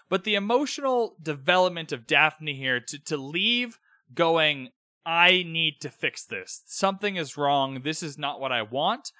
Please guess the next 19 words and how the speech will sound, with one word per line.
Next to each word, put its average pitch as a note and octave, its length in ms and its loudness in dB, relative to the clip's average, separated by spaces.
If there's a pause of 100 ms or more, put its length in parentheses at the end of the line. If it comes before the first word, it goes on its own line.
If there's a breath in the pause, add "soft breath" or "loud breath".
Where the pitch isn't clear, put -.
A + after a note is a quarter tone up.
(240 soft breath)
It F3+ 140 6
is D#3 240 0
really G#3 400 0
cool F3 340 -2
for A3+ 220 -4
me A#3+ 240 -2
to F3+ 140 -12
see. D#3 280 0
And E3 120 2
again, F#3+ 200 -2
this F3+ 140 -4
all A#3 240 4
depends G#3+ 400 -2
on F3 60 -8
how E3+ 180 -2
you E3 240 -8
feel F#3+ 240 -4
about D3+ 240 -2
Daphne C3 480 0